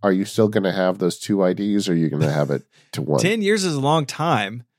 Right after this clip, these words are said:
Speaker 1: Yeah, that's why I'm asking.
Speaker 2: I have faith that in ten years they can fix it. So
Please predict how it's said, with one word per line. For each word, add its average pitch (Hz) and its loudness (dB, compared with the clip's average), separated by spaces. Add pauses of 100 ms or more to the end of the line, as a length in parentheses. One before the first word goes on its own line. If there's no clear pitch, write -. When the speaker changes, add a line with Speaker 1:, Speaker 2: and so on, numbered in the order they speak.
Speaker 1:
Yeah, 107 2
that's 104 -2
why 123 2
I'm 139 -2
asking. 113 -4 (880)
Speaker 2:
I 160 2
have 208 0
faith 156 2
that 127 -2
in 120 2
ten 113 -2
years 104 -2
they 104 -10
can 113 -18
fix - -20
it. - -20 (1080)
So 107 -8